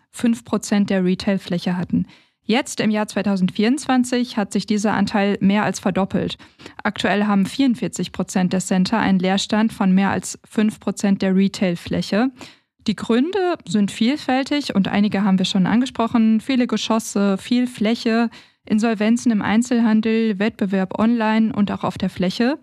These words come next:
Natürlich muss man sich intensiv damit beschäftigen, wie man die weitere Flächenentwicklung sinnvoll strukturieren kann. Komprimierung kann eine Antwort sein,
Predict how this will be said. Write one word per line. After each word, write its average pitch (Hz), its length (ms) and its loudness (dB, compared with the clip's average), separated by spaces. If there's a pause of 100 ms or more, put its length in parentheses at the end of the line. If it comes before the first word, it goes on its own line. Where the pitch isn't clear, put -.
(600)
Natürlich 247 380 0
muss 233 200 0
man 220 100 2
sich - 240 -2
intensiv 214 420 0
damit 190 440 0
beschäftigen, 208 920 0
wie 196 100 2
man 202 160 2
die 180 140 -2
weitere 196 420 0
Flächenentwicklung 202 880 0
sinnvoll 196 500 0
strukturieren 190 640 0
kann. - 340 -2 (440)
Komprimierung 247 840 0
kann 208 540 0
eine 220 300 0
Antwort 269 400 -2
sein, 262 240 2